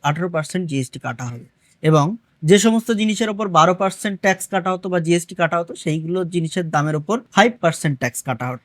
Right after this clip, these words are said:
অর্থাৎ অনেক দাম কমে আসতে পারে বা কমে আসার সম্ভাবনা আছে। তো এবার আমরা দেখে নেব, আহ, কোন কোন জিনিসের দাম, কোন কোন পণ্যের দাম কমে আসার সম্ভাবনা আছে আঠারো থেকে, আহ, ডাইরেক্ট ফাইভ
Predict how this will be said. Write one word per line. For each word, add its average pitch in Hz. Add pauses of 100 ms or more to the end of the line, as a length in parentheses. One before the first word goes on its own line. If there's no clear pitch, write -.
অর্থাৎ 190 (140)
অনেক 180 (280)
দাম 147 (180)
কমে 170
আসতে 151 (260)
পারে 156
বা 202
কমে 143
আসার 135
সম্ভাবনা 127
আছে। 143 (160)
তো 180
এবার 220
আমরা 180
দেখে 202
নেব, 165
আহ, 170
কোন 240
কোন 247
জিনিসের 214
দাম, 165 (100)
কোন 202
কোন 214
পণ্যের 180
দাম 170 (340)
কমে 190
আসার 170
সম্ভাবনা 143
আছে 143
আঠারো 165
থেকে, 170 (480)
আহ, 147
ডাইরেক্ট 170 (300)
ফাইভ 180